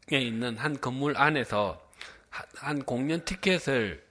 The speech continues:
준비하시고는 나누어 주었는데, 사람들에게 나누어 줬는데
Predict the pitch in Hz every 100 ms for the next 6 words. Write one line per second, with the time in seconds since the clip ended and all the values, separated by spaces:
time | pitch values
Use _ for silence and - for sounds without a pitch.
0 | _ - 123 123 127 127 151 127 107 110
1 | 92 78 - _ _ _ - - - -
2 | _ 117 110 135 160 147 - 117 113 98
3 | 92 98 - _ _ _ _ _ _ _
4 | - 147 147 151 143 127 107 127 139 113
5 | 107 95 95 82